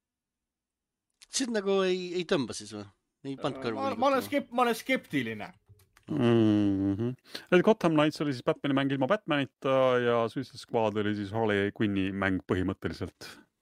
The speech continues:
Speaker 1: Treilerid olid ägedad, eks ju?
Speaker 3: Treiler
Speaker 2: Game-, gameplay pole näidatud
Speaker 3: Suicide
Speaker 2: veel, ma ei, ma,
Speaker 3: Squadi
Speaker 2: ma, ma, ma ei
Speaker 3: omad
Speaker 2: oska öelda.
Speaker 1: Ei,
Speaker 2: Gameplay
Speaker 1: ma just
Speaker 2: pole
Speaker 1: mõtlengi, et
Speaker 2: näidatud veel.
Speaker 1: trei-, ma küsisingi, et treilerid
Speaker 3: No,
Speaker 1: olid
Speaker 3: ei,
Speaker 1: ägedad.
Speaker 3: trailer, jah.
Speaker 1: No igal juhul,
Speaker 3: Harley,
Speaker 1: äh, ootame ära,
Speaker 3: Harley, jah.
Speaker 1: vaatame, mis nad oktoobris näitavad meile.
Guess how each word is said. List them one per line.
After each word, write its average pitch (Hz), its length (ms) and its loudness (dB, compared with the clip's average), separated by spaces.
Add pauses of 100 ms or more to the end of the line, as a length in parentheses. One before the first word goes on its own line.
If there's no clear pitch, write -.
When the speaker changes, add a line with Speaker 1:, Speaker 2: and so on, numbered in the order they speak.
(1700)
Speaker 1:
Treilerid 123 380 0
olid 127 160 -2
ägedad, 92 300 -4
eks - 160 -12
ju? - 20 -14 (1160)
Speaker 3:
Treiler 160 880 2
Speaker 2:
Game-, 147 240 4
gameplay 190 340 2
pole 240 160 0
näidatud 170 240 -2
Speaker 3:
Suicide - 240 4
Speaker 2:
veel, 151 80 -2
ma 170 80 2
ei, 170 60 4
ma, - 20 2
Speaker 3:
Squadi - 0 -
Speaker 2:
ma, 160 80 4
ma, 160 60 2
ma 233 80 4
ei 135 180 4
Speaker 3:
omad - 60 6
Speaker 2:
oska 277 180 2
öelda. 107 240 0
Speaker 1:
Ei, - 720 -20
Speaker 2:
Gameplay 135 180 0
Speaker 1:
ma 156 80 4
just 175 80 0
Speaker 2:
pole 190 140 6
Speaker 1:
mõtlengi, 143 180 2
et - 80 -6
Speaker 2:
näidatud 160 80 6
veel. 151 80 6
Speaker 1:
trei-, 143 160 0
ma 143 80 2 (220)
küsisingi, 113 340 -4
et - 80 -18
treilerid 120 240 0
Speaker 3:
No, 107 80 -4
Speaker 1:
olid 190 160 -2
Speaker 3:
ei, 175 60 0
Speaker 1:
ägedad. 117 260 -4
Speaker 3:
trailer, 110 220 -4
jah. 127 120 -10 (1400)
Speaker 1:
No 190 160 0
igal 196 200 10
juhul, 117 160 4
Speaker 3:
Harley, 110 420 2
Speaker 1:
äh, - 220 -6
ootame 156 260 2
ära, 143 160 6
Speaker 3:
Harley, 110 160 0
jah. 135 80 0
Speaker 1:
vaatame, 123 380 4
mis 123 100 -6
nad 120 120 -4
oktoobris 120 380 -2
näitavad 107 360 -4
meile. 95 200 -6